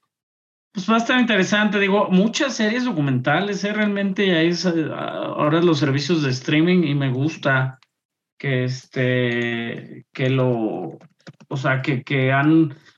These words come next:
por ejemplo, de Disney Plus han estado sacando muchos documentales en base a los parques y a los, a los, a las cosas de Disney que me gustan. Va a salir un documental, de hecho,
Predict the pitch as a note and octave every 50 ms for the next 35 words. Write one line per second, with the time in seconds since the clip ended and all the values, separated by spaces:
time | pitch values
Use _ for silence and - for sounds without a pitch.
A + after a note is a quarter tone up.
0 | _ - E3 D3+ - F3+ E3+ F3 F#3 F3+ E3+ C#3+ - - _ _ _ _ D3 D#3+
1 | D3+ D3+ D#3+ D#3 E3 F3 F#3+ F#3 D#3+ - G3 F#3+ F#3+ F#3+ F#3+ F#3 - - - -
2 | - - C#3+ C#3+ D3 D3+ D#3 E3 D#3 - - _ _ - F3 E3 E3 E3+ E3+ E3
3 | D#3 C#3 - D#3 D#3+ E3+ E3 E3 D#3+ D#3 D3+ - F3+ E3 D#3 D#3+ D3 C3+ C#3+ C3+
4 | C3+ C3+ C3 C3 C#3 C#3 D3 D#3 D3+ D3+ C3 B2+ C3 C3 C3 E3 D3+ C#3 B2 -
5 | - - B2 B2 C3 C#3 C3+ - - C#3 B2+ B2+ - B2+ A#2 A2+ A2+ B2+ B2 A#2+
6 | A#2+ A#2+ A#2 A#2 - - - _ _ _ _ _ _ _ _ _ _ _ - C3+
7 | C3 C3 C3 B2+ B2+ B2+ B2 B2 B2+ - - - - - _ _ _ - - A2+
8 | B2+ B2+ A#2+ A#2+ B2 B2+ B2 B2+ B2+ - - D#3+ D#3 C#3 C3 E3 D3+ C#3 C#3 C3
9 | B2 C#3+ D#3 D#3 C#3+ D3+ D#3 D3 C3 C#3 C3+ C3+ C#3 C#3+ D3+ D#3 D#3 D#3 - E3+
10 | E3+ F3 E3 D#3 D#3+ D#3+ - F#3 E3 D#3 D3+ D#3 F3 F3+ F3 D#3+ C#3 B2+ B2 B2
11 | A#2+ A#2+ A#2+ C#3+ C#3 C#3+ D#3+ D3+ D3 C#3+ C#3+ C#3 C3+ - - E3+ E3 F3 F#3+ F3+
12 | -